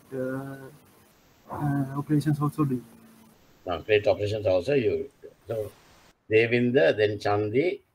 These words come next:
Speaker 2: uh, uh, uh, the-, these areas are very important to you. That, ඒක තමයි මං අහන්නේ ඔයගොල්ලන්ගෙන් ඇහුවාම ඔයගොල්ලෝ උත්තර දෙන්නේ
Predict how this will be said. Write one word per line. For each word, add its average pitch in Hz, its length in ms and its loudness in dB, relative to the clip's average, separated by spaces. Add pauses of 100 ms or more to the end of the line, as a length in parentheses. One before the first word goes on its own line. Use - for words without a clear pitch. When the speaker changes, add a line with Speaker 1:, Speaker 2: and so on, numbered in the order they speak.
(120)
Speaker 2:
uh, 101 40 2
uh, 104 640 2 (1400)
uh, 95 440 -2
the-, 104 220 -8
these 135 280 0
areas 120 460 4
are 156 140 0
very 135 220 -2
important 127 420 0
to 101 60 2
you. 98 60 2
That, 104 180 2 (240)
ඒක 135 160 0
තමයි 180 120 0
මං 180 140 -2 (120)
අහන්නේ 131 380 2
ඔයගොල්ලන්ගෙන් 107 420 2
ඇහුවාම 143 380 2
ඔයගොල්ලෝ 139 260 0 (220)
උත්තර 165 320 0
දෙන්නේ 92 340 2